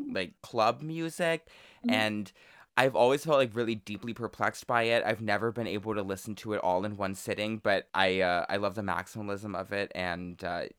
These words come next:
Speaker 1: he is consistently sexy on the album, so it's a win for me.
Speaker 2: Yeah, I, when you asked me to, to do the Drake episode this weekend, I listened to, so I listened to Views first again because I love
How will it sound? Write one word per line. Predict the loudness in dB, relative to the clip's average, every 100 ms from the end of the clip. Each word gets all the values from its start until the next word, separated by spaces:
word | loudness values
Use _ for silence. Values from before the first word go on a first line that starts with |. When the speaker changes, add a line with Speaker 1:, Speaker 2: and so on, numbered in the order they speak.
| _
Speaker 1:
he | -12 -4 -4
is | -4
consistently | -6 -8 -6 -8 -8 -10 -10
sexy | -10 -10 -8 -4
on | -4
the | -2
album, | -2 -2 -2 -4
so | -4 -4 -4 -6
it's | -8 -6
a |
win | -6 -6
for | -8
me. | -10 -12 -14 _ _ _ _ -20 _ _ -20 -20 _ 2
Speaker 2:
Yeah, | 2
I, | 4 4 4 2 0 _ -12
when | -4 -2 0
you | 0 0 -4 -6 _
asked | -4 -4 -2 -2
me | -2
to, | 2 2 2 -2 -8
to | -10 -8
do | -6
the | -8
Drake | -6 -6 -4
episode | -6 -8 -8
this | -8 -8 -10
weekend, | -10 -10 -10 -6 -6 -4
I | -2 0
listened | 0 -2 0 2 4 4 2 _ _ _ _ -12 -4
to, | 0 2 4
so | 6
I |
listened | 6 6 4
to | 4
Views | -4 -4 -4 -4 -8 -6
first | -2 0 -2 -2 -4
again | -2 -2 -4 -6
because | -4 -6 -4
I | -6
love | -6